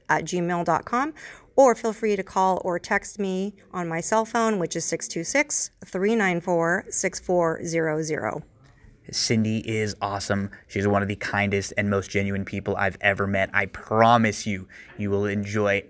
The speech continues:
Speaker 2: every minute you interact with her. So thank you very much, Cindy. Uh, appreciate all of your support from That's What G Said podcast.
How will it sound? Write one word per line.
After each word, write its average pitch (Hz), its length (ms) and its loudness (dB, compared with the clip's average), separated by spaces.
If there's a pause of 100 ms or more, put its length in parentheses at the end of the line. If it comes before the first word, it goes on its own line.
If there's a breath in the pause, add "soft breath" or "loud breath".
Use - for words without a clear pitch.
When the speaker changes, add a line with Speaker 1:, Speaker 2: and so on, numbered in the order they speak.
Speaker 2:
every 127 380 6
minute 104 280 0
you 107 160 -2
interact 98 360 -2
with 95 100 -4
her. 92 160 -6
So 95 180 -2 (280 loud breath)
thank 117 180 0
you 117 60 2
very 113 200 8
much, 107 200 4
Cindy. 104 440 -2
Uh, 98 120 -2 (360 loud breath)
appreciate 120 640 4
all 120 160 6
of 120 80 2
your 117 80 4
support 107 340 0
from 110 120 -2
That's 98 200 2
What 101 120 -2
G 101 120 -8
Said 95 220 -2
podcast. 92 520 -6